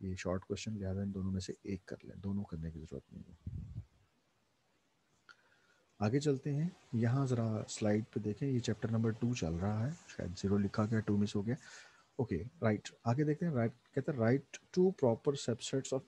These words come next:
each of the followings।" इनके सिर्फ दो प्रॉपर सबसेट लिखने हैं। अब इसमें हैं दो एलिमेंट्स, तो इसमें प्रॉपर में होता ही है कि आपने जो एलिमेंट्स लिखने होते हैं वो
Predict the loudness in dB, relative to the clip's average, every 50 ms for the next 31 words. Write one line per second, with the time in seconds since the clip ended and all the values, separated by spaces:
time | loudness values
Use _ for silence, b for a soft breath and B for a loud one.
0 | -4 0 0 0 0 0 -2 -4 -4 -6 -8 -6 -8 -8 -8 -8 -12 -16 -14 -14
1 | -14 -14 -10 -6 -6 -6 0 0 0 0 0 -4 -10 -6 -4 -4 -4 -4 -8 -2
2 | 2 4 4 4 4 2 -2 -6 -6 -6 -8 -14 -12 -12 -14 -12 -10 -10 -10 -10
3 | -10 -6 -4 -2 -2 -2 -4 -6 b b b b b b 0 0 0 0 2 0
4 | 0 0 0 0 2 4 6 6 6 4 2 2 0 0 0 -2 -6 -8 -10 -4
5 | -2 -2 -2 -2 -4 -6 -6 -2 2 4 4 4 4 4 2 2 4 2 0 0
6 | 4 6 6 6 6 4 2 _ _ _ _ -6 -6 -4 -2 -2 0 0 0 0
7 | 0 -2 -4 -4 _ _ _ _ -8 -6 -6 -4 -4 -2 -2 -2 -2 -2 -4 -4
8 | -2 -2 -2 0 -2 -2 -4 -4 -6 -6 -4 -2 0 0 0 -2 -2 -4 -4 -4
9 | B B B B B B B B B B -4 0 4 4 6 6 4 2 0